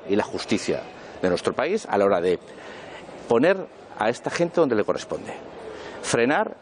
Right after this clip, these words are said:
un golpe de Estado que estamos viendo en diferido, una especie de cámara lenta, y garantizar, sobre todo, yo insisto en este concepto, garantizar a los servidores públicos y al conjunto de la ciudadanía de Cataluña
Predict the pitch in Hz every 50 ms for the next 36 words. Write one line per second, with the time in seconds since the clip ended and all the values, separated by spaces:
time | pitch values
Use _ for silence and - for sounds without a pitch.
0 | - - 117 107 131 131 - - 117 104 98 - - - 107 120 156 175 - 101
1 | - - 101 104 98 104 104 117 127 110 95 98 - - 95 82 95 110 120 139
2 | 135 113 90 - - - - - 104 90 90 90 90 82 80 80 87 95 101 117
3 | - 190 - - 123 123 107 117 107 107 104 87 - 104 - 131 104 90 - -
4 | 110 98 101 104 101 139 123 101 90 92 107 123 117 110 - - 120 104 - -
5 | 90 85 90 90 - 98 80 87 85 - - 127 135 - 127 113 101 98 95 -
6 | 90 - - 104 90 85 - - - - - - 92 92 87 - 107 87 90 107
7 | 131 135 127 - - 110 101 95 90 - 85 85 - - 117 110 - 95 95 -
8 | - 190 180 - 120 98 - - 101 87 87 92 98 101 87 78 107 - 175 -
9 | - 80 80 104 139 170 202 220